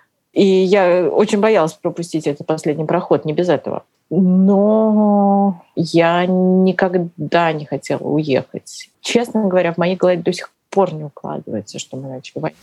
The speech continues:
и что мы бомбим Украину. Все остальные разговоры кажутся мне просто какими-то неуместными, если честно. И вот, собственно говоря, моя ситуация, как мне повезло и как я хорошо устроилась и все такое, кажется мне страшно неуместной.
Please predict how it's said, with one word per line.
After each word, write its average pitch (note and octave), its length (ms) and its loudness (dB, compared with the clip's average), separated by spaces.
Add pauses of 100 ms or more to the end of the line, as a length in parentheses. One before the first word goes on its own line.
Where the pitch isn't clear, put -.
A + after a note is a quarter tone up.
(760)
и F3+ 80 -4
что - 180 -6
мы D#3+ 140 2
бомбим D#3 400 -2
Украину. D3 540 -2 (640)
Все - 720 0
остальные G3+ 460 2
разговоры F#3+ 460 0
кажутся F#3 420 -4
мне F#3 520 0 (120)
просто F#3 400 -2
какими-то F3+ 800 -2 (140)
неуместными, E3+ 720 0
если D#3+ 240 -10
честно. G#3 460 -2
И - 200 -4
вот, F3 220 -2
собственно - 320 -2
говоря, F#3 320 2 (260)
моя E3+ 280 2
ситуация, F3 580 -2
как - 180 -16
мне E3+ 140 -2
повезло F3 480 0
и D3 60 0
как D3 260 -6
я D#3+ 80 -4
хорошо D#3+ 720 0
устроилась - 760 -2
и - 40 -10
все - 140 -8
такое, C4 300 0
кажется F#3+ 300 -4
мне F3 120 -4
страшно E3+ 640 -2
неуместной. C#3 640 -14